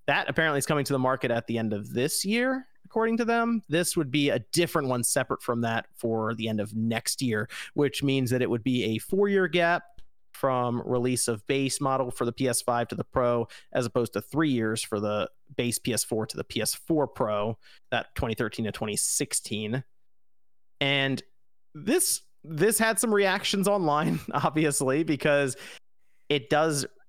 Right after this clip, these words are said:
feel like we just recently are now getting out of cross-gen and going to, like, full-on P S five, and we're already talking about the P S five Pro.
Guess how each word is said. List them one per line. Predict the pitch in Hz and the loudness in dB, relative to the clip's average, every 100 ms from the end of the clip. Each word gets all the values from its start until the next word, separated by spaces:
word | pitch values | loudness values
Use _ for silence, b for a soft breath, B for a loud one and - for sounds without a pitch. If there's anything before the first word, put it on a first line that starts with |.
| - | -16
feel | - 160 165 | -4 0 2
like | 151 139 | 2 2
we | 143 120 113 | 0 0 -2
just | 110 131 127 107 | -2 -2 -2 0
recently | 131 131 156 123 147 147 147 - - | 0 0 0 0 2 2 0 -2 -2
are | 143 131 | 0 0
now | 120 113 127 127 | 0 0 0 2
getting | 131 123 | 2 2
out | 127 | 0
of | 117 | 0
cross-gen | - 123 120 - 131 | 0 0 0 0 0
and | 117 | 2
going | 117 120 117 117 | 0 0 0 -2
to, | - 120 107 | -2 -2 -2
like, | 104 98 | -4 -4
full-on | - 143 131 120 120 | -4 0 0 0 -2
P | - 120 | -2 0
S | 110 | 0
five, | - 110 117 117 110 | -2 0 0 0 -2
and | 110 | -2
we're | 120 - | 0 2
already | 175 156 | 4 4
talking | 147 143 | 2 2
about | 135 120 | 2 0
the | |
P | - | -2
S | 113 | -2
five | - 110 - | 0 -2 2
Pro. | 151 | 0